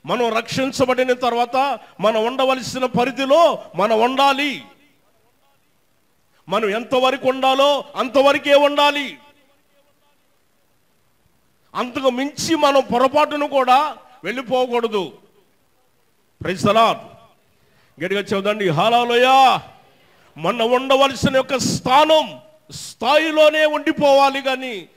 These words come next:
దాటి వెళ్ళామంటే పరిస్థితి మరొక రకంగా మారిపోతుంది. అందుకే మనం ఎలా ఉండాలంటే,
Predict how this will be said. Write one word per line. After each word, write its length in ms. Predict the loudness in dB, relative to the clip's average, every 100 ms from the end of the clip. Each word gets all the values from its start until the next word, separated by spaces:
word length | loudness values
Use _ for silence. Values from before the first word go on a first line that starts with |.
| _ _ _
దాటి 460 | -6 -2 -2 -4 -6
వెళ్ళామంటే 720 | -6 -4 -6 -6 -8 -8 -8
పరిస్థితి 880 | -8 -10 -10 -10 -12 -10 -10 -12 -18 _ _ _ _ _ -12
మరొక 380 | -8 -6 -6 -8
రకంగా 420 | -8 -8 -6 -6
మారిపోతుంది. 880 | -6 -6 -8 -10 -10 -16 -20 -20 _ _ _ _ _ _ _ _ _ _ _ _ _ -18
అందుకే 380 | -16 -12 -12 -10
మనం 240 | -12 -12
ఎలా 180 | -8 -8
ఉండాలంటే, 800 | -6 -8 -8 -10 -12 -14 -14